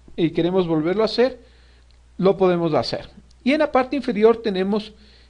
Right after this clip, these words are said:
entradas donde se van a tener las diferentes entradas. En el centro de la pantalla, la vista algebraica.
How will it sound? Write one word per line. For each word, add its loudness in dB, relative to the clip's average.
entradas 4
donde -4
se -4
van 0
a -2
tener -4
las 0
diferentes -6
entradas. -14
En -6
el -6
centro 0
de 6
la 2
pantalla, 2
la 0
vista -8
algebraica. -4